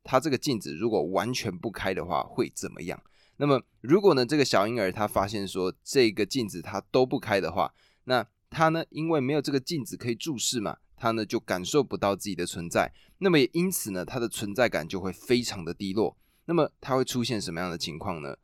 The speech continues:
出现的情况，我可以举两个例子。第一个例子呢，是书中提到的，这个例子呢，它是讲《人间失格》。那么这个《人间失格》呢，是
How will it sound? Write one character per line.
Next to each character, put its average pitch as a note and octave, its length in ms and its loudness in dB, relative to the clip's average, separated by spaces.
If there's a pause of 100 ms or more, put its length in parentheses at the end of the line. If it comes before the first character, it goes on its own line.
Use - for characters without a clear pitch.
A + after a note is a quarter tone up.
(220)
出 G#2+ 160 -8
现 G#2+ 140 -4
的 G2 60 -4
情 F2+ 160 -8
况， F2 280 -6
我 E2+ 60 -6
可 F#2 120 -8
以 F2 60 -4
举 F2+ 160 -10
两 E2+ 180 -8
个 F#2+ 100 -8
例 C3+ 160 -6
子。 - 180 -12 (320)
第 A3+ 80 -2
一 G#3+ 40 -2
个 G3 120 8
例 F3+ 120 -2
子 A#2+ 140 -4
呢， G#2+ 120 0
是 A#2+ 120 -4
书 C3+ 200 -2
中 E3+ 160 -4
提 F2 140 -8
到 F2 180 -2
的， - 120 -12 (140)
这 F3+ 120 2
个 D3+ 120 4
例 D3+ 140 0
子 G2 140 -6
呢， F2+ 120 -4
它 G#2+ 160 -6
是 A2 160 -8
讲 E2 220 -4 (120)
《人 G#2+ 300 -2
间 C3+ 260 -2
失 C3 280 -4
格》。 C2 280 -6 (380)
那 G3 80 0
么 F3+ 140 0
这 - 140 0
个 E3+ 120 6
《人 D#3+ 140 4
间 F#3 140 2
失 G3 180 -2
格》 D#3+ 160 4
呢， B2 160 -2
是 C#3 200 -2